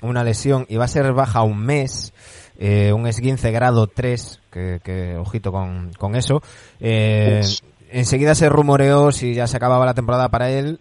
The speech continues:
Speaker 1: teniendo en cuenta que, claro, un mes implica que los Celtics estarían en finales de conferencia, casi casi finales de, de N B A. Veremos a ver si vuelve.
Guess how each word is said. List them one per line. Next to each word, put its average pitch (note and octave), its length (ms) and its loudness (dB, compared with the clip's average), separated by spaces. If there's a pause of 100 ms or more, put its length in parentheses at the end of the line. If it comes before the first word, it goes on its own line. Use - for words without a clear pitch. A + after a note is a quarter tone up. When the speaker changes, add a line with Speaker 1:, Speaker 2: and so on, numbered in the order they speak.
Speaker 1:
teniendo B2 300 -2
en G#2 80 -2
cuenta C3+ 360 0
que, C3 300 -4
claro, A2+ 340 2
un G2+ 140 -4
mes A#2+ 260 -2
implica A2+ 420 -2
que A2+ 120 -4
los G2+ 140 -2
Celtics A2+ 340 -4
estarían A2 420 -2
en G#2+ 140 -4
finales G#2 340 -4
de G#2+ 120 -2
conferencia, G#2+ 800 -2 (440)
casi G2 220 -4
casi G#2+ 240 -2
finales G2 340 -4
de, F#2 320 -4
de F#2 160 -8
N F#2 140 -4
B G2+ 80 -2
A. B2 80 -2
Veremos G#2+ 400 -2
a - 20 0
ver G#2 100 -2
si G2+ 120 -6
vuelve. B2 300 2